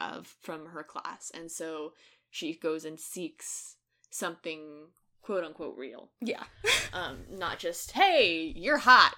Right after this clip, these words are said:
Speaker 1: Can I marry you?" <laughs> So
Speaker 2: You're hot and have money.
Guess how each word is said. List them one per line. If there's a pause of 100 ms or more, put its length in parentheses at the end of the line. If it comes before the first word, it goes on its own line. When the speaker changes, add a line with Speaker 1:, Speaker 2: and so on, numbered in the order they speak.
Speaker 1:
Can
I
marry
you?" (340)
<laughs>
So (580)
Speaker 2:
You're
hot
and
have
money.